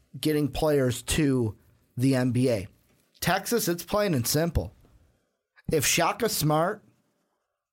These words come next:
could get V C U to play like a tournament team,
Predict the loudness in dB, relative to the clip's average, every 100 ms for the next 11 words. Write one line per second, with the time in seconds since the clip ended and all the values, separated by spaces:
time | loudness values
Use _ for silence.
0 | _ _ _ _ _ _ -6 0 0 0
1 | 0 0 -2 -10 _ _ _ _ _ _
2 | _ _ _ -2 2 2 0 2 2 4
3 | 4 2 -2 -8 _ _ _ _ _ -6
4 | -2 0 2 2 2 0 -2 -8 -20 -8
5 | -6 -2 0 0 -2 -4 -2 -2 -2 -6